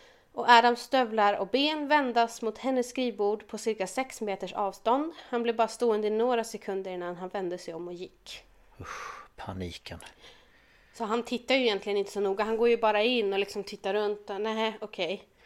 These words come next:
Speaker 2: Ja. Och så är det väl så vi har förstått det som när man har lyssnat på, eh, Över min döda kropp, eh, om skolskjutningar och sådär, nu när det varit aktuellt, att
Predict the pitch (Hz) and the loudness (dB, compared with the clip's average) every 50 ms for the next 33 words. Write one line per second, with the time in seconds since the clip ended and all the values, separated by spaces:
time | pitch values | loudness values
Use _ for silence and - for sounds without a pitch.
0 | - - - - - 90 85 80 80 - - - _ _ _ _ _ _ - - | -12 -2 4 6 6 6 4 2 -4 -8 -12 -18 _ _ _ _ _ _ -20 -20
1 | - - - - - 131 131 127 - 107 101 90 92 92 95 104 104 - - 98 | -20 -18 -8 -2 0 4 4 4 4 4 4 4 4 4 2 2 0 0 -2 -2
2 | 92 90 90 90 85 - - - - - - 110 117 - - 98 90 - - 92 | -2 -2 -2 -2 -4 -4 -6 -12 -14 -6 -6 -6 -6 -4 -8 -10 -10 -6 -6 -6
3 | 85 87 85 87 87 90 87 87 87 87 87 90 92 - - - 90 87 - - | -6 -6 -10 -10 -8 -8 -8 -8 -8 -8 -8 -8 -8 -8 -8 -10 -12 -12 -12 -16
4 | - - 92 90 87 87 85 87 87 85 85 90 87 87 - _ _ _ _ _ | -10 -6 -6 -4 -4 -4 -4 -4 -4 -4 -4 -6 -10 -12 -20 _ _ _ _ _
5 | - - - - - - - - - - _ _ - - - - 90 87 87 85 | -16 -16 -16 -16 -16 -18 -20 -20 -20 -20 _ _ -20 -14 -6 -6 -4 -4 -4 -6
6 | 90 87 - 95 92 95 92 - - - 113 - - - _ _ - - - - | -6 -4 -2 -2 -2 -2 -4 -4 -2 -4 -4 -4 -4 -10 _ _ -20 -16 -14 -8
7 | - 90 87 80 78 82 85 90 - - - 98 87 - - - 90 - - - | -4 -2 -2 -2 -2 -4 -6 -6 -8 -10 -10 -10 -10 -10 -10 -12 -12 -12 -12 -12
8 | 90 82 82 90 87 85 - - 90 87 85 90 92 90 90 90 87 87 - - | -12 -10 -8 -8 -8 -10 -10 -10 -8 -8 -8 -8 -8 -10 -10 -8 -8 -8 -10 -10
9 | - - 90 - - - 98 92 87 87 - - 95 87 - - - | -4 -4 -4 -4 -2 -2 0 0 0 -4 -4 -4 -6 -6 -6 -10 -20